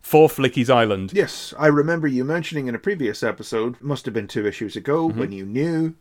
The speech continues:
Speaker 2: Flicky's Island was coming,
Speaker 1: Mm.
Speaker 2: you said that you would get to see if Nigel Kitching had
Speaker 1: Had
Speaker 2: used
Speaker 1: used
Speaker 2: any of the
Speaker 1: any
Speaker 2: ideas from your script.
Speaker 1: Yes, and at this stage it's clear that he hasn't.
Speaker 2: Obviously, he didn't even read it.
Speaker 1: There we go, of course not.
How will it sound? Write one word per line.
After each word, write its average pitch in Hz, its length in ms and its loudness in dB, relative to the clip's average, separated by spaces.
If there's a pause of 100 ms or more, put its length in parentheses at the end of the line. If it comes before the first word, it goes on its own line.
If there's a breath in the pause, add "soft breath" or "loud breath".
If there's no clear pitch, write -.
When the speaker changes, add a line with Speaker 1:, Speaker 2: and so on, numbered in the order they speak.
Speaker 2:
Flicky's 113 300 -8
Island 110 300 -4
was - 100 -12
coming, 143 460 -4
Speaker 1:
Mm. 117 320 -4
Speaker 2:
you 113 80 -6
said 107 300 -2 (160)
that - 240 -16
you 95 60 -12
would 95 140 -10
get 147 300 -2
to 131 100 -6
see 107 520 -4
if - 180 -18
Nigel 110 300 -4
Kitching 101 420 -8
had 117 120 -6
Speaker 1:
Had 95 100 -4
Speaker 2:
used 127 300 0
Speaker 1:
used 135 40 -2 (120)
Speaker 2:
any 98 100 -4
of 92 80 -6
the 92 80 -6
Speaker 1:
any 92 100 -6
Speaker 2:
ideas 98 400 -6
from 92 220 -12
your 92 80 -10
script. - 420 -16 (160)
Speaker 1:
Yes, 117 440 2 (100)
and 135 120 4
at 123 120 0
this 214 180 0
stage 160 320 6
it's 127 140 -6
clear 131 240 2
that 110 80 -4
he 107 80 -2
hasn't. 202 420 2 (120)
Speaker 2:
Obviously, 117 420 0
he 123 100 -2
didn't 120 240 4
even 104 240 -2
read 135 180 4
it. - 220 0 (140)
Speaker 1:
There 240 180 6
we 277 60 -2
go, 294 100 8
of 156 160 2
course 370 220 4
not. 117 200 2